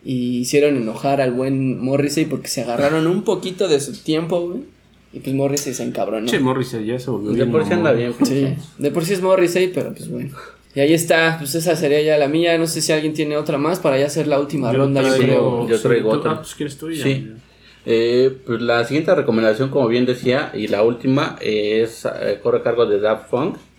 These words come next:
Speaker 3: de su último disco. Eh, recordemos que el Random Access Memories es un disco, el
Speaker 2: Es un
Speaker 3: último
Speaker 2: disco
Speaker 3: disco de
Speaker 2: lleno
Speaker 3: la
Speaker 2: de
Speaker 3: banda, lleno de
Speaker 2: colaboraciones, ¿no?
Speaker 3: colaboraciones, desde
Speaker 1: Ujú.
Speaker 3: Pharrell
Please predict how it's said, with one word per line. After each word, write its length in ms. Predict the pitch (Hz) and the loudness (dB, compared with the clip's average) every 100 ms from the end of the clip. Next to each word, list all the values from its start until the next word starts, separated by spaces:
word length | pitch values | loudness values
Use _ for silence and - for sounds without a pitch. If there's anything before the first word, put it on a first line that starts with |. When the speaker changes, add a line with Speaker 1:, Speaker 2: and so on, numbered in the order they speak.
| _ _ - _ | _ _ -20 _
Speaker 3:
de 200 | - 107 | 0 0
su 140 | - 104 | 2 0
último 380 | 123 143 135 110 | 0 2 2 2
disco. 540 | 120 - 165 240 - _ _ _ - | 0 0 0 0 -6 _ _ _ -8
Eh, 580 | 101 101 98 98 101 101 | -2 0 0 0 0 -2
recordemos 480 | 104 107 107 131 123 | -2 0 2 2 0
que 220 | 117 104 | 2 2
el 140 | 101 98 | 2 2
Random 500 | 110 123 120 110 - | 2 4 2 0 -4
Access 320 | 110 - 110 | -6 -4 -4
Memories 560 | 107 113 113 143 - - _ _ - | -2 0 2 0 -2 -10 _ _ -4
es 240 | 113 107 | -2 0
un 240 | 120 113 | -2 0
disco, 640 | 110 107 131 110 104 101 - | -4 0 4 6 6 4 0
el 80 | 104 127 | 2 2
Speaker 2:
Es 80 | 156 | 4
un 80 | 143 | 2
Speaker 3:
último 100 | 123 | 4
Speaker 2:
disco 40 | 151 | 4
Speaker 3:
disco 0 | |
de 60 | 143 | 4
Speaker 2:
lleno 120 | 151 | 4
Speaker 3:
la 60 | 143 | 4
Speaker 2:
de 40 | 127 | 2
Speaker 3:
banda, 260 | 110 107 | 0 0
lleno 160 | 117 131 | 2 2
de 80 | 113 | 2
Speaker 2:
colaboraciones, 20 | |
¿no? 40 | 127 | 2
Speaker 3:
colaboraciones, 680 | 113 98 90 107 123 110 104 | 2 2 0 0 0 0 0
desde 220 | 98 101 | 0 0
Speaker 1:
Ujú. 60 | 139 | 0
Speaker 3:
Pharrell 260 | 107 113 | 2 0